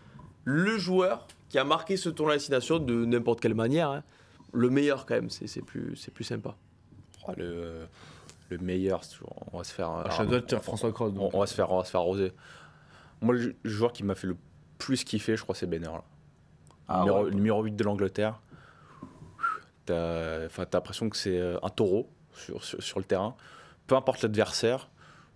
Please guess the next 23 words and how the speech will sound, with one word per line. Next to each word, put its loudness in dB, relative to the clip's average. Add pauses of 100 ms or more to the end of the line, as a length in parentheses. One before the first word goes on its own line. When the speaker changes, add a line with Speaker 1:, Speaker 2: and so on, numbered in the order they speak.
(280)
Speaker 2:
peu 4
importe 2
le 4
niveau, 4
parce -2
que, 0
attention, 0
hein, 0
avec -2
les -2
Saracens, -2
c'est, -6
c'est -6
devenu -2
aussi, 0
euh, 0
l'un, -2
l'un -4
des 0
leaders 0
dans -4
le -2
combat. 0